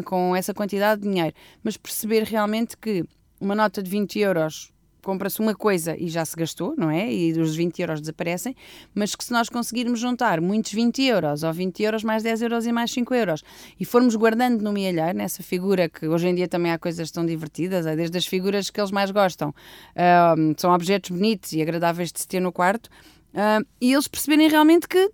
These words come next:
tu juntando, migalhinha a migalhinha, migalhinha a migalhinha, podes vir a comprar uma coisa muito maior, ou uma coisa, um sonho, pode realizar um sonho, não é? Ahm,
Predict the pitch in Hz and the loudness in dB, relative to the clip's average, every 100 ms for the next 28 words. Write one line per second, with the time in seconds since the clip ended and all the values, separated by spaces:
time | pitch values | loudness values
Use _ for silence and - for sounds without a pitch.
0 | _ - 320 240 262 262 262 262 294 415 | _ 6 6 8 6 6 6 6 4 2
1 | - - 254 233 247 254 254 240 240 233 | -8 -2 0 2 2 2 2 2 2 2
2 | 247 277 285 254 262 262 240 233 214 233 | 2 4 4 4 2 2 2 2 2 2
3 | 262 294 247 214 247 262 262 269 269 285 | 2 2 2 2 0 2 4 4 2 4
4 | 294 302 294 302 359 508 466 220 226 233 | 6 6 6 4 4 2 2 2 2 2
5 | 240 247 262 240 - 302 262 233 226 - | 2 6 6 6 4 4 4 6 4 4
6 | 254 254 262 262 262 285 - 320 240 220 | -2 0 2 4 4 4 4 4 4 2
7 | 208 262 - - - - - 226 226 226 | 2 0 -4 -20 -20 -18 0 4 4 4
8 | 226 226 | 2 0